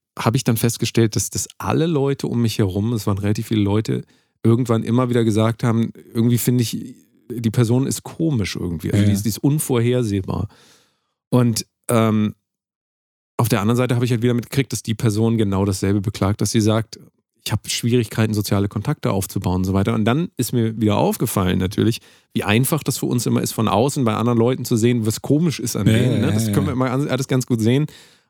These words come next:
Speaker 1: Aber eigentlich ist es eine Einladung dazu, über sich selbst was zu lernen. Also, äh, weil wir alle haben diese Probleme, dass wir lernen und dann eben auch Mechanismen abfeuern, wenn's
Speaker 2: Ja.
Speaker 1: mal irgendwann zu viel wird für uns. Und, ähm,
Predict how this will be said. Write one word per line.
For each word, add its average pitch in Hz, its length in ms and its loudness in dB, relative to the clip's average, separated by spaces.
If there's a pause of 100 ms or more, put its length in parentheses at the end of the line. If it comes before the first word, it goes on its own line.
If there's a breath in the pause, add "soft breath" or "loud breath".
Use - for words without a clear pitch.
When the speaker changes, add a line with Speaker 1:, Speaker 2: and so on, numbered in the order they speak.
Speaker 1:
Aber 117 200 2
eigentlich 127 220 2
ist 131 80 0
es 135 60 -4
eine 107 100 -4
Einladung 123 520 0
dazu, 117 400 2 (520 soft breath)
über 123 140 4
sich 110 140 0
selbst 123 260 -2
was 107 160 0
zu - 120 -2
lernen. 87 500 0
Also, 95 440 2
äh, 95 300 2
weil 101 140 4
wir 113 120 2
alle 120 180 2
haben 113 120 -2
diese 107 200 0
Probleme, 104 600 2
dass 101 220 0
wir 98 120 4
lernen 107 600 0
und 113 200 0
dann 107 140 2
eben 110 280 0
auch - 240 -4
Mechanismen 117 600 0 (300)
abfeuern, 110 600 0
wenn's 104 200 4
Speaker 2:
Ja. 90 60 0
Speaker 1:
mal 113 160 0
irgendwann 110 400 0
zu - 160 -10
viel 113 320 0
wird 95 160 -4
für 107 120 -8
uns. 90 320 -8 (760)
Und, 104 400 2
ähm, 92 440 2